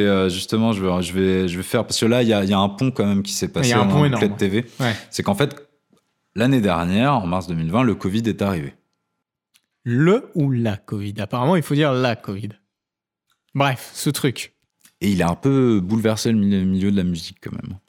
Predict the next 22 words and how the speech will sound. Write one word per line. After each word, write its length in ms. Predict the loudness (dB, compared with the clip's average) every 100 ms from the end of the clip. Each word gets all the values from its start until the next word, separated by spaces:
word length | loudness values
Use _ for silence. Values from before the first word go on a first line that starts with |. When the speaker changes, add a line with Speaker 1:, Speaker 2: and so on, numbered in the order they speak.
| _ _ _ _
Speaker 2:
Il 60 |
y 20 | -8
a 60 |
un 100 | -4
impact 320 | -2 -4 -2
énorme 280 | 0 0 0
sur 180 | -2 -6
les, 300 | -6 -6 -8
sur 160 | -8 -6
les 120 | -4
artistes. 340 | -4 -6 -8
Il 20 |
y 20 | -12
a 40 |
plus 180 | -10 -8
de 320 | -8 -8 -6
Speaker 1:
Exactement. 500 | -6 -2 0 2 2
En 40 | 2
fait, 240 | -2 -2
il 20 |
y 20 |
avait 240 | -2 -2